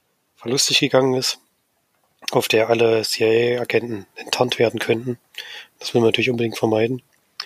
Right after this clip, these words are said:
Und bei diesem Einsatz geht eigentlich alles schief, was schief gehen kann. Seine ganze Truppe wird, äh, wird ermordet oder, ja,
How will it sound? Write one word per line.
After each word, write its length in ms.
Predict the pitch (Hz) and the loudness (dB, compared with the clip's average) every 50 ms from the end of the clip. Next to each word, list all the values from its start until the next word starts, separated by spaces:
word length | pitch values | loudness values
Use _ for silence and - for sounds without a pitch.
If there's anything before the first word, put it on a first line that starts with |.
| - _ _ _ _ _ _ _ _ | -18 _ _ _ _ _ _ _ _
Und 160 | - - 117 | -6 -6 -2
bei 100 | - 113 | -2 0
diesem 220 | 110 117 107 - 117 | 0 0 2 4 4
Einsatz 320 | 113 113 - 120 110 - | 4 4 4 2 2 2
geht 300 | - - 117 113 - - _ | 2 0 0 0 0 -6 _
eigentlich 280 | - 123 113 110 110 120 | 0 2 2 2 4 4
alles 200 | 117 120 113 - | 4 4 4 4
schief, 400 | - - 131 135 127 - - - | 2 2 0 -4 -4 -6 -12 -10
was 120 | - 110 | -4 -2
schief 180 | - - 143 - | -2 -2 -2 -2
gehen 180 | - 139 131 120 | 2 2 2 4
kann. 220 | 131 127 123 117 | 4 2 2 4
Seine 280 | 113 113 113 113 113 110 | 2 2 2 2 2 2
ganze 220 | 120 117 110 113 | 0 -2 -2 -4
Truppe 300 | - 117 127 - 131 113 | -2 -2 0 0 0 -2
wird, 200 | 123 120 - - _ _ _ _ _ _ _ _ _ _ _ _ _ _ _ _ _ _ _ _ _ _ _ - | -2 -6 -6 -8 _ _ _ _ _ _ _ _ _ _ _ _ _ _ _ _ _ _ _ _ _ _ _ -4
äh, 380 | - 123 117 117 117 113 110 - - - - _ _ _ _ _ _ _ _ _ _ - - _ _ _ - _ _ _ - | -2 0 2 4 4 2 2 0 -4 -18 -20 _ _ _ _ _ _ _ _ _ _ -20 -20 _ _ _ -20 _ _ _ -8
wird 260 | - 123 120 113 - | -2 -2 0 0 0
ermordet 440 | - 110 110 117 127 131 123 117 - | 0 4 4 4 6 6 4 2 2
oder, 280 | 120 110 113 107 98 - _ _ _ _ _ _ - | 2 2 2 0 -2 -2 _ _ _ _ _ _ -4
ja, 240 | 107 104 104 107 104 | -2 0 0 -2 -4